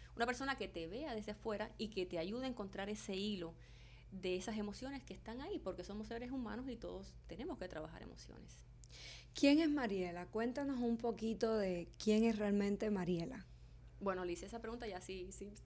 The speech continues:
Speaker 1: se complica un poco. <laughs> Porque realmente yo soy una persona que,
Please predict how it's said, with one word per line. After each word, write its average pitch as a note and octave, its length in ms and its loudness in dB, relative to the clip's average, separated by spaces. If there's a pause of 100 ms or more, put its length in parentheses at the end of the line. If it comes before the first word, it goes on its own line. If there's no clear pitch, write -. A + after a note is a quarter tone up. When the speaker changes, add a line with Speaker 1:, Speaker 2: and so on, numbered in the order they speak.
Speaker 1:
se F#3+ 140 -4
complica G#3 520 2
un A#3 140 -2
poco. G#3+ 320 6
<laughs> G#4+ 1500 -2
Porque B3 560 6
realmente A#3 600 0
yo A3 160 0
soy B3 100 -2
una B3+ 140 0
persona A3+ 360 0
que, F3+ 440 0